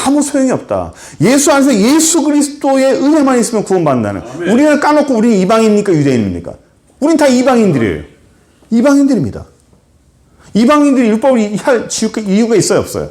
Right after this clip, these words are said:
Speaker 1: 지킬 이유가 없습니다. 구원은 복음, 예수 그리스도.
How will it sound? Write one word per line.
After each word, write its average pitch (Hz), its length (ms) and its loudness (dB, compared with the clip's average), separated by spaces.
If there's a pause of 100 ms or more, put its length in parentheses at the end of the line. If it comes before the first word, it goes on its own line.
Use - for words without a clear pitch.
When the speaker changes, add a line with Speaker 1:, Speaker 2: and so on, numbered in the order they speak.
(240)
Speaker 1:
지킬 - 320 0
이유가 294 220 2
없습니다. 220 540 -2 (2000)
구원은 262 580 0 (640)
복음, 151 540 0 (400)
예수 151 320 0
그리스도. - 460 -2